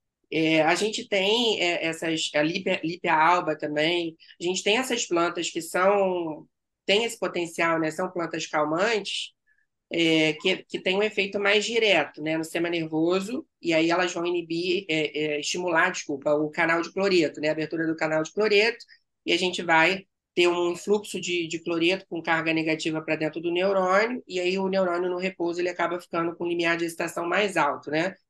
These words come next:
que aí quando ele é excitado, tem que abrir o canal de, de sódio, e aí tem que entrar mais sódio pra excitá-lo, né, pra ele chegar lá no limiar de excitação e conduzir o impulso nervoso de forma mais au-, autônoma, né. E aí acaba tendo esse efeito sedativo.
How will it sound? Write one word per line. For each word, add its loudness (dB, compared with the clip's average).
que -4
aí 0
quando 0
ele 2
é 2
excitado, 2
tem -6
que -4
abrir -2
o -2
canal 2
de, 0
de -2
sódio, 2
e 0
aí 4
tem -2
que -2
entrar 0
mais 2
sódio 2
pra -2
excitá-lo, 2
né, 0
pra -6
ele -4
chegar 2
lá 2
no 0
limiar 0
de -8
excitação -4
e -8
conduzir -2
o 2
impulso 0
nervoso -4
de -16
forma 2
mais 0
au-, -4
autônoma, -2
né. -4
E 4
aí 4
acaba 4
tendo 0
esse 0
efeito -2
sedativo. 0